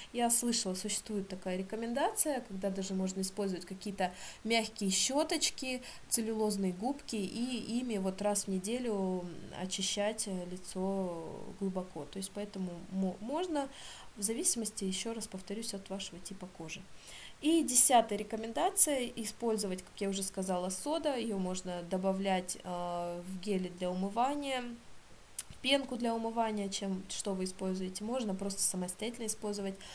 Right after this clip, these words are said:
Она прекрасно очищает кожу, отбеливает, придает ей свежий, а, здоровый цвет лица, мягкость, такую бархатистость.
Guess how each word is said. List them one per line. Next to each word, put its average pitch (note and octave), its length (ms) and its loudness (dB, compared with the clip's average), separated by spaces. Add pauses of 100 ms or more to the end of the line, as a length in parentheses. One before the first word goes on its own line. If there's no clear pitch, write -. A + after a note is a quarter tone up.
(220)
Она A3+ 420 4
прекрасно G#3+ 520 2
очищает G#3 880 0
кожу, G3+ 400 0
отбеливает, F#3 600 0
придает F#3 460 -4
ей F#3 100 -4
свежий, F#3+ 640 -2 (480)
а, F3+ 280 -2
здоровый F#3+ 460 2
цвет F#3+ 340 2
лица, G3 600 2
мягкость, G3 720 2
такую G3 280 -6
бархатистость. F#3+ 880 -6